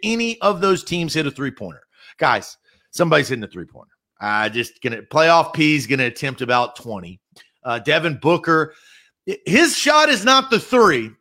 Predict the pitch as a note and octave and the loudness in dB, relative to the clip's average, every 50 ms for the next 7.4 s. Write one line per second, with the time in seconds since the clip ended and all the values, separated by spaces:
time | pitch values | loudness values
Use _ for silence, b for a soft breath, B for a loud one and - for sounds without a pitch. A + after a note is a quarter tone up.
0 | _ E3 C#3 B2+ A3 G#3+ F#3+ G#3+ G#3+ D#3 D#3 G3 A#3 C4 G#3 F3+ A#3+ C4 B3 A#3+ | _ -16 -6 -2 -2 0 0 -2 -2 0 2 2 4 2 2 0 2 2 2 2
1 | - - - G3+ - - _ - - - C4 A#3+ A#3 A#3 A#3 A3 G3+ G3 G#3 G#3+ | 0 -2 -4 -6 -6 -6 _ -12 -6 -2 -2 -2 -2 0 -2 0 2 4 4 4
2 | G#3+ G#3 G3+ G3 - b b b b b b b _ - G#3+ G#3+ G#3 G3+ G3 F#3 | 4 4 2 2 -4 b b b b b b b _ -8 -6 -6 -4 -6 -6 -10
3 | E3 - _ _ _ _ _ _ _ - G3+ F3 D#3 - - F3+ - - - - | -12 -14 _ _ _ _ _ _ _ -10 -10 -10 -10 -10 -12 -12 -12 -12 -6 0
4 | G3 G3+ G#3+ A#3 A#3 G#3 F#3+ D#3+ - - D3+ C3 - - D3 C#3 C3+ C3+ B2+ C3+ | 2 4 4 4 4 2 0 -2 -2 -4 -6 -6 -6 -8 -6 -6 -4 -4 -6 -8
5 | - C#3+ F3+ C4 C#4+ C#4 D4+ C#4+ B3 D#3+ C3 A3+ C#4 A3+ - - F#3+ F3+ E3+ E3 | -8 -4 -4 -4 -2 0 0 -2 -2 -2 -2 -2 -2 -2 -4 -4 -2 0 0 0
6 | D3+ - - - F#3 F3 F3+ F3+ F#3 F3 D#3+ D3 D3+ F3 G3+ A3+ G#3+ G3 G#3 G3 | -2 -6 -8 -6 -6 -6 -6 -4 -6 -6 -6 -6 -10 -10 -10 -10 -10 -8 -10 -10
7 | F#3+ D#3+ C3+ E3 F3 D#3 - | -10 -8 -6 -6 -6 -6 -8